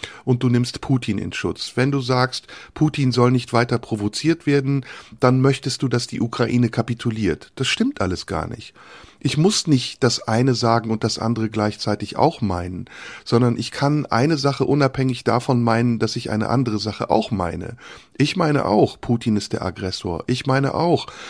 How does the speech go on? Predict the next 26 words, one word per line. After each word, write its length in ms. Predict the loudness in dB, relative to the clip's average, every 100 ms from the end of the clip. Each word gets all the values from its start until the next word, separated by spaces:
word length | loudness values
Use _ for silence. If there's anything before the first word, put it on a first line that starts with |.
| -6 0
man 140 | 4
muss 200 | 4 2
Putin 340 | 0 0 2
nicht 160 | 0 2
in 80 | 2
den 160 | 2
Arsch 320 | 2 0 0 -2
kriechen 340 | -2 -2 0
und 160 | 0 0
alles 280 | 0 -2
tun, 240 | -2 -2 -2
was 160 | -2
er 160 | -4 -2
will. 200 | -2 -2 -8 -18 -20 _
Aber 180 | 0 2
ich 120 | 2 2
meine 320 | 2 2 2
auch, 240 | 0 0
man 160 | 0 2
sollte 300 | 2 2 2
besonnen 480 | 2 2 2 2 0
bleiben 420 | 0 -2 -4 -6
und 160 | -6 -4
man 140 | -2
sollte 300 | 0 -2 -2
die 260 | -4 -4